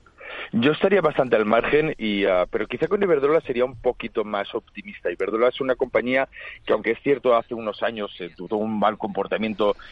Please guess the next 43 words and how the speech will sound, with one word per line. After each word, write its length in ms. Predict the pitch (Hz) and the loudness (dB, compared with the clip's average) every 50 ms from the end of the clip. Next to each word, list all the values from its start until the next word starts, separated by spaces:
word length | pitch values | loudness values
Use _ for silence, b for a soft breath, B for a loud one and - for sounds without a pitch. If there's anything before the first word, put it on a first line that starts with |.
| B B - | B B -2
eh, 140 | - 110 | 0 0
recurrente. 640 | 101 98 110 104 - 104 101 90 113 113 101 117 123 117 | 2 2 -2 -2 -2 -2 0 0 0 0 2 2 2 2
Es 140 | 107 - | 0 -2
una 100 | 143 143 | -2 -2
empresa 320 | 135 131 117 127 - - 135 | -2 0 -2 -4 -2 -2 -2
que 100 | - 117 | -2 0
se 80 | 104 | 0
ha 60 | 113 104 | 0 0
puesto, 540 | - 120 113 - - 127 123 123 120 - _ | 0 -2 -4 -2 0 2 4 4 2 0 _
mm, 340 | - 107 107 101 95 95 92 _ _ - - - - | -10 -10 -8 -8 -8 -10 -12 _ _ -16 -14 -10 -8
digándolo 460 | 98 98 110 110 107 110 117 113 113 | -4 -2 0 0 2 2 2 2 2
de 80 | 113 | 2
una 40 | 113 | 2
manera 240 | 110 110 110 107 107 | 0 2 2 2 0
coloquial, 320 | - - 104 104 - 120 120 | 0 -2 -4 -2 -2 -4 -4
se 60 | - | -4
ha 20 | 123 | -4
puesto 180 | - 113 139 | -4 -2 -2
las 160 | 117 101 - - | -2 -2 -4 -6
pilas 320 | - 135 - 71 67 - _ B B B B B B B | -8 -6 -4 -4 -6 -8 _ B B B B B B B
y 140 | - 110 110 | -2 2 2
ha 80 | 107 | 2
hecho 240 | 110 113 - - 127 | 2 0 0 0 0
unos 380 | 113 113 113 110 110 104 104 - | 0 0 0 0 0 0 -2 -2
ejercicios 460 | 120 98 107 104 - 117 104 117 110 113 | -6 -8 -8 -8 -8 -8 -6 -6 -8 -6
muy 120 | 120 113 | -4 -2
buenos 320 | 101 101 110 110 117 120 - | 0 0 2 2 0 0 2
para 200 | - 127 113 110 | 2 2 2 2
ser 140 | - 110 | 0 0
una 140 | 104 107 110 | 0 0 0
empresa 380 | 104 95 113 101 - 123 123 - B B B B B B | 0 0 -2 -2 2 2 2 2 B B B B B B
nuevamente 580 | 104 117 123 123 120 110 104 104 101 87 98 | -2 2 4 4 4 2 0 -4 -6 -4 -4
rentable. 560 | 87 80 87 85 82 90 82 85 76 73 73 73 | -4 -4 -6 -6 -4 -4 -4 -4 -4 -8 -12 -10
Yo 180 | 85 104 107 101 | -6 -6 -6 -4
creo 200 | - 170 - 104 | -4 -6 -8 -6
que 120 | - 101 | -8 -10
sí 120 | - - | -12 -10
que 80 | - - | -12 -8
está 140 | - - 90 | -4 -4 -2
afectando, 440 | - - - - 117 117 120 104 87 | -2 -2 -6 -2 0 0 0 0 0
lógicamente, 560 | 80 82 - - - 85 - 87 87 - 90 | 0 -2 -4 -4 -6 -6 -6 -6 -6 -6 -6
al 80 | 87 - | -6 -4
sector, 380 | - 117 - - 160 180 180 | -4 -4 0 2 2 2 0